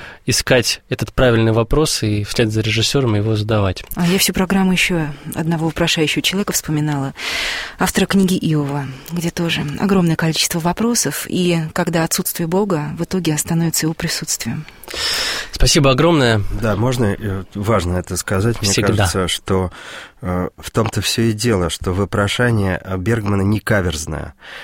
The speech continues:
Speaker 3: Это, э, в каком-то смысле наследник многих его эстетических, прежде всего, идей, ни в коем случае не, э, содержательных. Э, Ларс фон Трир, и в частности, э, демонизация образа женщины для него чрезвычайно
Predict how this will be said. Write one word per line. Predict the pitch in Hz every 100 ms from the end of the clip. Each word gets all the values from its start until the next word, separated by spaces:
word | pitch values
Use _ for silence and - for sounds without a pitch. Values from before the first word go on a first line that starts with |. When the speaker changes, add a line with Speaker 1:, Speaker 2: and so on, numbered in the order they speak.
| -
Speaker 3:
Это, | 90 87 104
э, | 101 98 87 92 90
в | -
каком-то | - 95 110 98 92
смысле | - 101 - 90
наследник | 92 - 104 90 85 -
многих | 76 95 87 82 -
его | 87 90
эстетических, | - 98 - 92 - - -
прежде | - 80 80
всего, | - - 82 82
идей, | 85 92
ни | 82
в | -
коем | 92 80
случае | - 82 - 78
не, | 78 82 78 - - - - -
э, | 76 80
содержательных. | - 85 90 95 131 127 98 90 82 -
Э, | 69 80 80 78
Ларс | 90 87 -
фон | - 90
Трир, | - 113 147 - - 113 - _ _ _ _ _ - -
и |
в | -
частности, | - 82 87 82 - 85 - - - - - -
э, | - 80 80 80 80 67 58 73 -
демонизация | - 85 85 92 95 98 101 107 - 101
образа | 95 101 92 101
женщины | 101 95 82 - 80
для | 76 80
него | 85 82
чрезвычайно | - 80 78 87 - 82 80 78